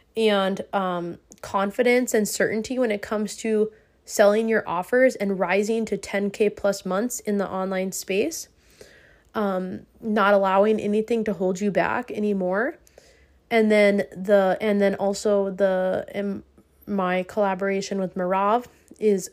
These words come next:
called Bear to Write, Dare to Be. And that is a pleasure-focused embodiment mini course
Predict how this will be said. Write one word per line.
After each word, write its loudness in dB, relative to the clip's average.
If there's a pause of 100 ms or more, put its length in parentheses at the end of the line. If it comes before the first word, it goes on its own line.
called 0 (640)
Bear 6
to 0
Write, -4
Dare -2
to -2 (240)
Be. -6 (260)
And -2
that -4
is 0
a -2 (800)
pleasure-focused 2 (300)
embodiment -2 (640)
mini 2
course -2